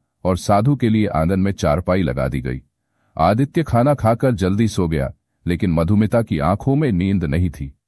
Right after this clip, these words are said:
सुदर्शन उसके मन में बस गया था और उसका मन उसके पास जाने का कर रहा था। सुलक्षणा के शरीर में बेचैनी बढ़ती जा रही थी। उसे सुदर्शन की जरूरत महसूस हो रही थी। मधुमिता जाग गई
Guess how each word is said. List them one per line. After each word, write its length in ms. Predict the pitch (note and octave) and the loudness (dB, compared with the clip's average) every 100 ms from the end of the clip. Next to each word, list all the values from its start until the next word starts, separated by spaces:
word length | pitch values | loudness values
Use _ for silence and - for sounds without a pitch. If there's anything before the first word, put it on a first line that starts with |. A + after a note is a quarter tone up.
| _ | _
सुदर्शन 540 | - A2+ C3 C3 F3 D3 | -4 0 0 0 0 0
उसके 220 | A2+ G#2+ | 0 0
मन 180 | D#2 F2+ | 2 2
में 180 | G#2+ D#2+ | 2 0
बस 200 | D#2+ D2 | -2 -2
गया 220 | C2+ C#2+ | -2 -2
था 280 | - A#1 - _ _ | -4 -8 -12 _ _
और 140 | F2 F#2+ | 0 0
उसका 260 | - G#2 | 0 0
मन 200 | D#2+ F2 | 0 0
उसके 220 | E2+ - | -2 -2
पास 240 | E2+ D#2 F2+ | 0 0 2
जाने 260 | D#2 D#2+ | 0 0
का 100 | D#2+ | -2
कर 200 | E2+ D#2+ | -2 -2
रहा 220 | D#2 D2 B1+ | -2 -2 -4
था। 300 | C2 - - _ _ _ | -6 -12 -18 _ _ _
सुलक्षणा 540 | - C#3 D3 - E3 D#3+ | -2 0 0 0 -2 0
के 120 | C3+ | 0
शरीर 340 | - F#2+ A#2 | 0 2 2
में 180 | B2 F#2 | 2 0
बेचैनी 400 | D2+ D#2+ F2+ G#2+ | -2 0 0 2
बढ़ती 320 | E2+ D#2+ F2+ | 0 0 -2
जा 140 | C#2 C#2 | 0 0
रही 220 | C2+ D2 | -2 -4
थी। 280 | C#2 C2 _ _ _ - | -6 -10 _ _ _ -4
उसे 220 | F#2+ C#3 | -2 0
सुदर्शन 520 | B2 F#2 F#2+ F#2+ C3 | -2 0 0 0 0
की 120 | B2 G2 | 0 0
जरूरत 420 | E2+ E2+ G2 - | 0 0 0 0
महसूस 380 | D2+ F2 E2+ C#2+ | -2 -2 -2 -2
हो 80 | |
रही 200 | C2+ C2+ | -4 -4
थी। 260 | C2+ C2+ - _ _ - | -6 -12 -16 _ _ -2
मधुमिता 440 | D#2+ G2 G#2 F#2+ F2+ | 0 4 2 2 0
जाग 200 | D2+ C#2+ | 0 -2
गई 220 | C2 | -6